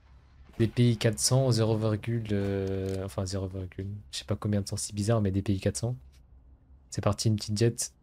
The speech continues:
déjà on n'a pas de skin, cent quatre-vingts F P S, bloqué à cent quatre-vingts,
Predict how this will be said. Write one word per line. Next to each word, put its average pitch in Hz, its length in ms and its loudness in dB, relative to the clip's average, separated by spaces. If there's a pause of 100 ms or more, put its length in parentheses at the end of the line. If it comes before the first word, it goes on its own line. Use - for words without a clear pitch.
déjà 110 180 0
on 110 40 4
n'a 101 100 2
pas 104 100 -2
de 104 80 -2
skin, 123 300 2
cent 117 200 0
quatre-vingts 110 440 0
F - 80 -4
P 120 140 0
S, 107 120 -4
bloqué 117 280 4
à 123 60 6
cent 135 140 0
quatre-vingts, 135 500 2